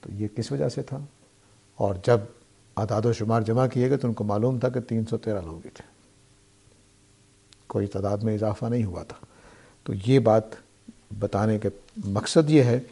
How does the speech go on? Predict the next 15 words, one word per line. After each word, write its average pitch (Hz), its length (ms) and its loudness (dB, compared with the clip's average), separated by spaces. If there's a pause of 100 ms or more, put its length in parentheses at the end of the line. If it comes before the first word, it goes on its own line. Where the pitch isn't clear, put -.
(480)
कि - 60 -12
अब 131 240 4
तुम 139 160 4
अपनी 123 220 2
आंखों 139 360 6
से 185 120 6
देख 160 240 6
रहे 151 100 6
हो 147 60 4
कि 147 80 0
ये 135 60 2
अल्लाह 113 220 0
के - 100 -8
रसूल - 260 -10
हैं, - 100 -20